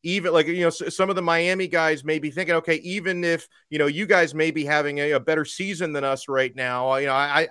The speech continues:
I was just as good as you were when we squared up in high school," and that mentality takes over.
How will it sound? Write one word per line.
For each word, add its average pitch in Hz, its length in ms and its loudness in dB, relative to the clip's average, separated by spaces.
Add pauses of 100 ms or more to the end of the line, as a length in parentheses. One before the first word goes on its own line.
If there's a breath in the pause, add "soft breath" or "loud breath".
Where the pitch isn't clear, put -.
I 160 40 4
was 170 220 -2
just 175 320 -4
as 143 100 -10
good 165 160 2
as 131 140 -4
you 160 120 -2
were 156 160 2
when 135 160 -4
we 131 100 -12
squared 156 360 -2
up 139 160 -2
in 123 60 -10
high 143 180 0
school," 131 460 -2
and 113 80 -4 (240 soft breath)
that 139 180 2
mentality 151 540 -2
takes 135 320 -6
over. 170 420 2